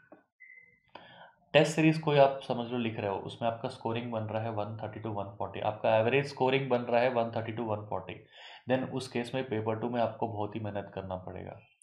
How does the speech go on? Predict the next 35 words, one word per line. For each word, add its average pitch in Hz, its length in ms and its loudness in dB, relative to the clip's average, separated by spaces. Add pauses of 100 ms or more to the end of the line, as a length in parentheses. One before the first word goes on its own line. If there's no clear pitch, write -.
(240)
ठीक 107 200 -6
है। 127 60 -4 (600)
मतलब 120 280 4
नाइंटी 117 340 4
प्लस 135 320 2
आपको 123 280 2
score 113 420 -4
करना 104 240 -2
ही 104 160 -4
है। 104 240 -2 (760)
मैं 117 100 4
बोल 123 180 4
रहा 131 100 4
हूँ 143 140 2
selection 131 500 0
के 151 100 -2
लिए 143 100 2
बोल 123 160 0
रहा 101 160 -2
हूँ 95 80 -6
मैं 95 80 -4
आपको, - 300 -8 (840)
रिटर्न 120 260 6
तो 160 100 6
क्लियर 156 240 6
हो 147 160 4
जाएगा, 104 400 4 (160)
मैं 117 120 -6
selection 120 480 -2
के 143 60 -4
लिए 139 100 -2
बात 113 240 2
कर 95 60 -6
रहा - 140 -12
हूँ, - 120 -18